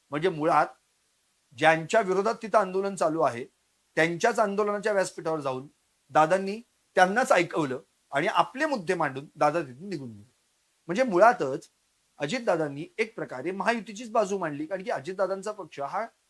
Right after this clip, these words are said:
महायुतीचा घटक पक्ष आहे. आता जर त्या ठिकाणी बघितलं, तर आपण बरेचसे नेते मंडळी त्या ठिकाणी बाबा आढावांना भेटून गेलेली आहे. याच्या आधी आपण पाहिलं, विश्वजित कदम भेटून गेले, रोहित पवार भेटून गेले,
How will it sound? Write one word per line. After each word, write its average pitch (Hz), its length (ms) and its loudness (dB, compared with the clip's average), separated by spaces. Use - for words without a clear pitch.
महायुतीचा 233 440 -2
घटक 254 240 0
पक्ष - 240 -8
आहे. - 300 -20
आता 139 200 2
जर 220 120 2
त्या 208 140 4
ठिकाणी 208 280 -4
बघितलं, 202 340 -4
तर 220 120 -2
आपण 220 340 0
बरेचसे 233 680 2
नेते 202 200 -10
मंडळी 208 260 -2
त्या 196 140 -2
ठिकाणी 185 260 -4
बाबा 170 280 2
आढावांना 165 240 -2
भेटून 147 280 -6
गेलेली 110 300 -12
आहे. - 280 -16
याच्या 135 200 -4
आधी 165 80 -2
आपण 160 180 -2
पाहिलं, 165 280 0
विश्वजित 156 420 -8
कदम 160 200 -8
भेटून 151 260 -10
गेले, 151 220 -10
रोहित 127 260 -6
पवार 147 240 0
भेटून 151 280 -6
गेले, 147 240 -6